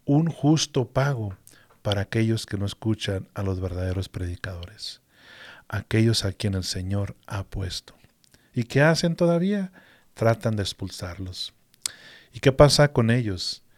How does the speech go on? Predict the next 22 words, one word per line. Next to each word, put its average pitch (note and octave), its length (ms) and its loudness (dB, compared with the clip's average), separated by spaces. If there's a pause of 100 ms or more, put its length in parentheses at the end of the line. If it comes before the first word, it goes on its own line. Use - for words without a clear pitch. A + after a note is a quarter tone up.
(480)
En C3 200 6
su - 160 2
angustia, G#2+ 680 4 (1500)
ellos E3 560 8
buscarán B2+ 720 4
en C#3 260 4
vano C3 560 4
el B2+ 220 0
consejo A#2 760 2
divino G#2 640 0
que G#2 100 0
los F#2 180 0
predicadores F#2+ 920 0
ofrecen G2 840 -2
ahora. F2+ 640 -8 (440)
Buscarán G2 480 -4
en G2+ 140 -2
vano. F#2 400 -6
Ahora B2 400 2
es D3 160 -2
el B2+ 160 -2
día, B2 320 -2